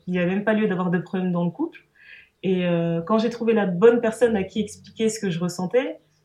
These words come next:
eh ben, tu vois, quand tu tombes sur la bonne personne, elle, elle te dit, « Est-ce que t'as appelé un professionnel ? Est-ce que t'as essayé de trouver quelque chose ? Est-ce que t'as, euh, machin ?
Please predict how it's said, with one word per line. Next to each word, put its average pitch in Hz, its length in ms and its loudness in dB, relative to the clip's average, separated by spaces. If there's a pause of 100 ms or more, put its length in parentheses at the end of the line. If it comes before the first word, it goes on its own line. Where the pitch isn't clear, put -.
(160)
eh 190 80 -4
ben, 175 140 -2
tu - 160 -4
vois, 262 80 2
quand 247 100 2
tu - 120 -6
tombes 214 180 -6
sur 202 120 -6
la 196 60 0
bonne 208 220 0
personne, 220 320 -2
elle, 185 180 -4
elle 175 160 -2
te 196 80 -6
dit, « 208 380 -4 (400)
Est-ce 170 200 -6
que 170 80 -6
t'as 160 180 -2
appelé 160 220 -6
un 294 80 -8
professionnel ? 254 800 -8
Est-ce 180 140 -16
que 190 80 -6
t'as 180 180 -6
essayé 220 400 -4
de 269 80 -6
trouver 254 340 -8
quelque 240 240 -2
chose ? 277 320 -14
Est-ce - 180 -10
que 196 80 -8
t'as, 190 300 -4
euh, 226 300 -4
machin ? 214 340 -4